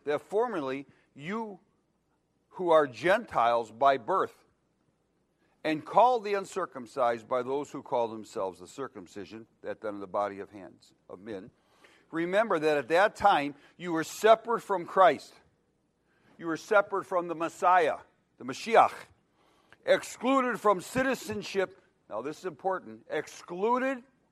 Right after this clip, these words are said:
from citizenship in Israel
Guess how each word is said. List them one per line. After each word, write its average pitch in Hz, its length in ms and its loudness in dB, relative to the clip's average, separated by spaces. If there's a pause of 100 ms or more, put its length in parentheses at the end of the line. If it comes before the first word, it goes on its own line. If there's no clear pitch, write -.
(760)
from 185 260 2
citizenship 226 1080 -2 (300)
in 190 180 -4
Israel 147 840 0